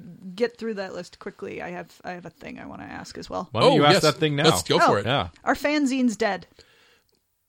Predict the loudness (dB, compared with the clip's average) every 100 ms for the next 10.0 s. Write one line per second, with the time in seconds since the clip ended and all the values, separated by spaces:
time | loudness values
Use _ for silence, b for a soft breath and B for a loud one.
0 | -12 -4 -2 0 -2 -2 -2 0 0 0
1 | -2 -6 -6 -4 -4 -2 -2 0 0 0
2 | 0 -2 -2 -2 -2 -6 -10 -10 -8 -8
3 | -8 -10 -10 -14 -16 -16 -18 -20 -20 -20
4 | -12 -6 -4 -6 -10 _ _ B B -2
5 | 2 2 0 0 0 2 2 4 4 0
6 | -2 -2 -2 -4 -4 -6 -6 -8 -2 -2
7 | 0 -4 -2 -4 -2 -2 0 -2 -2 -4
8 | -4 -4 -4 -6 -4 -4 -2 0 2 2
9 | 0 0 2 2 0 -4 -4 -6 -8 -12